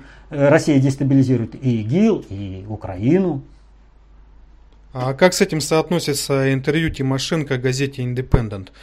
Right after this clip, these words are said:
Speaker 2: где она грозит, э, на-, последним окончательным Майданом?
Speaker 1: Ну, это дополнительный показатель того, что, в общем-то, э, в-, на Украине вполне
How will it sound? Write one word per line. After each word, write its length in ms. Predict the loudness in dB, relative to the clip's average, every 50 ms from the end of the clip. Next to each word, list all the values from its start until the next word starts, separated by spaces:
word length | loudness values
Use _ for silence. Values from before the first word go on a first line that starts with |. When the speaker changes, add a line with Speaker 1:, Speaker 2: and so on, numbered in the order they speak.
| -20 -14 -10
Speaker 2:
где 200 | -2 0 0 0
она 180 | 0 0 -2
грозит, 460 | 0 0 -2 -2 -2 -4 -6 -6 -8 -12
э, 40 | -10
на-, 280 | -10 -8 -8 -8 -8 -10 -12 -18 -10 -8
последним 500 | -6 -6 -4 -2 -2 -2 -2 -2 -2 -2
окончательным 640 | -4 -4 -6 -4 0 0 0 0 0 -4 -4 -4
Майданом? 500 | -4 -4 -4 -4 -4 -4 -4 -6 -8 -10 -14 -16 _ -20 -20 -20 -20 -20 -20 -20 -20 -20 -20 -20 -20 -20 -20 -20 -20 -20 -20 -20 -20 -20 -18 _ -14 -14 -12 -6
Speaker 1:
Ну, 240 | 0 4 6 6 6
это 180 | 6 6 6 4
дополнительный 1080 | 4 4 4 4 4 6 4 2 2 2 2 2 4 4 4 4 6 6 6 4 4 2 0 0 -2 -2 -2
показатель 440 | -2 0 2 2 2 2 2 0 -2
того, 320 | 2 2 4 4 4 2 0
что, 300 | 0 0 2 4 4 4
в 20 |
общем-то, 580 | 2 0 -2 -2 0 2 2 2 2 2 0 0 -2 -4 -6 -10 -10 -6
э, 20 |
в-, 1160 | -4 -2 -2 -2 -2 -2 -4 -4 -4 -4 -6 -6 -6 -6 -6 -6 -6 -8 -8 -10 -10 -6 -2 2
на 100 | 2 2
Украине 680 | 2 2 2 4 4 4 6 4 4 2 0 -2 -8
вполне 800 | -10 -2 2 4 6 6 6 4 4 4 4 2 2 0 -4